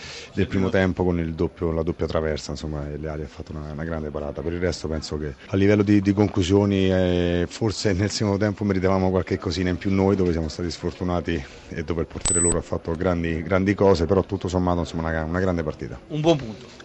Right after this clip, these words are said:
Speaker 1: Un buon punto, siamo lì, sempre un punto da, dal Palermo, adesso è uscito, è venuto fuori anche, anche il Carpi, quindi una lotta, una lotta fino, fino alla fine.
Speaker 2: Alla cuffia, eh, Stellone, grazie al nostro tecnico, eh,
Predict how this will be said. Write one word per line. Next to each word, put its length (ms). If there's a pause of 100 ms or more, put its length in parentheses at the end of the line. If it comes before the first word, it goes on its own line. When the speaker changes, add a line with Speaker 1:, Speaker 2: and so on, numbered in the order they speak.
(180)
Speaker 1:
Un 120
buon 160
punto, 1000
siamo 260
lì, 200
sempre 300
un 80
punto 320
da, 180 (420)
dal 200
Palermo, 340
adesso 400 (140)
è 80
uscito, 480 (400)
è 80
venuto 300
fuori 260
anche, 360 (380)
anche 240
il 80
Carpi, 300
quindi 180
una 100
lotta, 680
una 140
lotta 460
fino, 340
fino 180
alla 80
fine. 200 (500)
Speaker 2:
Alla 160
cuffia, 580
eh, 60
Stellone, 380
grazie 260
al 80
nostro 200
tecnico, 680
eh, 80